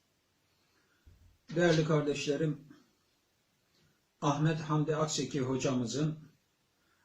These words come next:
Ahlak Dersleri kitabının on birinci dersini bugün yapacağız.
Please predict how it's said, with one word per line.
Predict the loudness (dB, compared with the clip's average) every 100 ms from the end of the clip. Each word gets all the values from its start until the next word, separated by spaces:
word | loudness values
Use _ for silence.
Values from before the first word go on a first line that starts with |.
| _
Ahlak | -4 -2 0 -2 -2
Dersleri | -2 -2 -2 -2 0 0 -2 -6 _ _ _ _ _ _
kitabının | -14 -6 -2 -2 -2 0 0 -2 2
on | 2 4
birinci | 2 2 2 2 -2 -4 -4
dersini | -2 0 0 -2 -2 -2 -4
bugün | -4 -2 -4
yapacağız. | -2 -4 -6 -6 -4 -4 -4 -6 -10